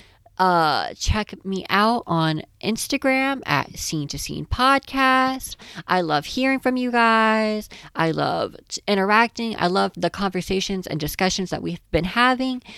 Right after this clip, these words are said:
and I wanna keep them going. You guys, like, I say this at the end of every episode, like, I really love the dialogue that we get to have. Like, yes,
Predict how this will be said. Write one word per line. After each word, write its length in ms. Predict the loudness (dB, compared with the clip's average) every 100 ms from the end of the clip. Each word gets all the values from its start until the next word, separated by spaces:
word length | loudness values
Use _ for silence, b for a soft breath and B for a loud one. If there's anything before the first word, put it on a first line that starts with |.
| B B
and 140 | 4
I 80 | 4
wanna 220 | 4 2
keep 180 | 0 -2
them 160 | -2 -2
going. 240 | -2 -2
You 100 | 0
guys, 320 | 2 0 0
like, 140 | -2 0
I 80 |
say 160 | 0 2
this 180 | 0 -2
at 60 |
the 120 | -2 -2
end 140 | -2
of 100 | -2 -2
every 380 | -2 0 0 -2 -4
episode, 480 | -2 -2 -2 -2 -2
like, 160 | -4 -8 B -8 2
I 140 | 2
really 280 | 4 2 2
love 460 | 4 4 4 0 -10 _ _ _ _
the 300 | -2 0 0 -2 -10 0
dialogue 560 | 2 2 0 -4 -6
that 100 | -6
we 100 | -6
get 140 | -6 -6
to 120 | -8
have. 360 | -8 -6 -8 -4
Like, 240 | -4 -2
yes, 260 | 2 2 0